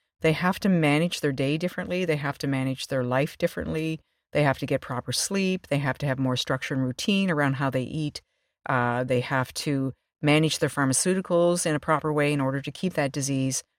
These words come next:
under control. So chronic pain is a life-changing diagnosis that requires a huge shift in how people live their life day to day, which is really hard. That's why some patients are not ready to make those changes.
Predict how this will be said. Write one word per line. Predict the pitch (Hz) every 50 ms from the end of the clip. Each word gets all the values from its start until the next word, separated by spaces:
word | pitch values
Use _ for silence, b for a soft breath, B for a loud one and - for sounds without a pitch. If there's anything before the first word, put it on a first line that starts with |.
| _ -
under | - 147 143 131
control. | - - 143 139 - - 131 127 123 110 - - _ _ _ _ _ _
So | - - - 156
chronic | - - - 175 185 202 208 -
pain | - 190 170 147 139 135 135 135 - -
is | - 151 143
a | 139
life-changing | 135 135 139 143 143 - - 156 143 139 139 139 135
diagnosis | 135 127 131 131 131 127 127 135 135 - 135 -
that | - 127
requires | - 143 - - - - 156 156 156 151 151 156 151 - _ _ _ _ _ -
a | - 165
huge | 160 - - 226 220 220 208
shift | - - - 160 135 120 - - - - b b b b b
in | b 156 156
how | 147 151 147
people | - - 165 147 - 151 143
live | 143 143 151 143 147
their | - 156 143
life | 127 127 127 127 - -
day | - 139 127
to | 123 127
day, | 123 - 120 107 98 90
which | 107 147 - 175
is | 175 175
really | 180 185 196 180 165
hard. | 143 151 135 127 120 117 - - _ _ _ _ _ _ _
That's | - 175 - -
why | 185 190 185 180
some | - - 175 170 175
patients | - 175 160 - - 156 -
are | 156 147
not | 147 143 - -
ready | 143 139 147 170
to | 185 - 190
make | 185 185 190
those | - 185 185 190
changes. | - - - 185 190 190 190 190 208 -